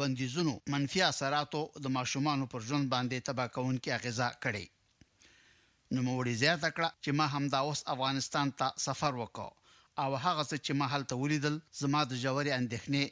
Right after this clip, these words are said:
سبب شوي دي. کابل د ښار پر سړکونو باندې د ټرافیکو په منځ کې په لسهاوو هلکان د موټرو مخې ته منډې وهي او د پیسو سوال کوي.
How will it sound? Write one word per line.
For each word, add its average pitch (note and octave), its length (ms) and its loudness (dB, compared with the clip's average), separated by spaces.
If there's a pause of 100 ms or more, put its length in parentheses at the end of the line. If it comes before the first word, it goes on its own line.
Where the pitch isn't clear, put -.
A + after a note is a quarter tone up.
(160)
سبب C3 320 -2
شوي A2 260 -2
دي. G#2 100 -10 (280)
کابل C3 300 0 (100)
د B2+ 40 0 (100)
ښار D3+ 240 4 (200)
پر B2 180 2
سړکونو C#3 540 2
باندې A2 300 -2 (280)
د F#2+ 160 -4
ټرافیکو B2 500 -2
په C3 140 -6
منځ D3+ 180 4 (100)
کې D3 180 -2
په D3+ 140 2
لسهاوو D#3 460 2
هلکان C#3+ 480 2 (500)
د - 20 -4 (120)
موټرو D3 380 2
مخې C#3 240 -4
ته C#3+ 80 2 (140)
منډې D3+ 300 2
وهي A2+ 260 -4 (300)
او C#3 60 2 (120)
د C3+ 120 -4
پیسو C3+ 320 -2 (340)
سوال C#3+ 300 2
کوي. G2+ 180 -10